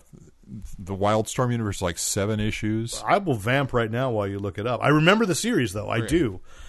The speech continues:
Speaker 2: I didn't buy it, but I
Speaker 1: And,
Speaker 2: re-, but I
Speaker 1: and,
Speaker 2: remember that.
Speaker 1: and Captain Atom was the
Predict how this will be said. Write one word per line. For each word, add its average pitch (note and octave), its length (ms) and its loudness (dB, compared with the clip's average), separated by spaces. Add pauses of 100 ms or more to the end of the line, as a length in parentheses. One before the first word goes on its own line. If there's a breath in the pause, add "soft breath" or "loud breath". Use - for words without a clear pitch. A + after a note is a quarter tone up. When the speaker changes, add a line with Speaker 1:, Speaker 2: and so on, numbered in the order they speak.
(180 loud breath)
Speaker 2:
I A#2 100 0
didn't C3+ 300 0
buy C3 220 6
it, F#2+ 120 -12
but A#2+ 80 -2
I A#2+ 80 4
Speaker 1:
And, A2+ 100 6
Speaker 2:
re-, A2 140 0
but A#2+ 180 0
I A#2 100 2
Speaker 1:
and, A2+ 80 0
Speaker 2:
remember A#2 360 0
that. B2 100 0
Speaker 1:
and A2+ 300 0 (140)
Captain C3+ 320 2
Atom A#2+ 300 2
was G2+ 520 0
the F#2+ 140 0